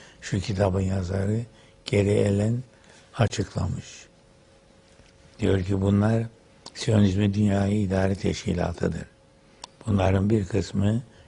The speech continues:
görünen teşkilatlardır. Hayır teşkilatı görünüşündedir. Asıl maksatları acemi erat muayene istasyonudur. Yani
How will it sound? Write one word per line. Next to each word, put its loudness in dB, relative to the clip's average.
görünen 2
teşkilatlardır. -6
Hayır 0
teşkilatı -2
görünüşündedir. -2
Asıl 2
maksatları -2
acemi 2
erat 0
muayene 0
istasyonudur. -6
Yani 0